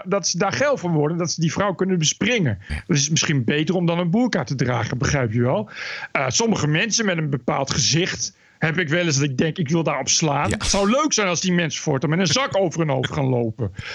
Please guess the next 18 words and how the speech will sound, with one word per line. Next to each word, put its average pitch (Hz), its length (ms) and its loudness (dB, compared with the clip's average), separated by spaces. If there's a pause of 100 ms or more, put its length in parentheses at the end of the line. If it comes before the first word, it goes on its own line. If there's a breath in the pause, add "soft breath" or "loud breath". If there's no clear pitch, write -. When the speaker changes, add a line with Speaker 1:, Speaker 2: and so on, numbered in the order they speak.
(140 loud breath)
Speaker 1:
Want 151 140 0
ja, 190 300 0
het 170 160 -4
gaat 196 120 0
er 156 80 -10
toch 269 180 0
een 220 100 2
beetje 165 280 2
om 190 120 2
hoe 170 180 2
ik 226 60 -2
dat 175 140 -2
dan 127 160 -2
interpreteer, 214 720 0
is 151 180 2
Speaker 2:
Ja. 95 60 2
Speaker 1:
het 123 80 -8
niet? 160 320 0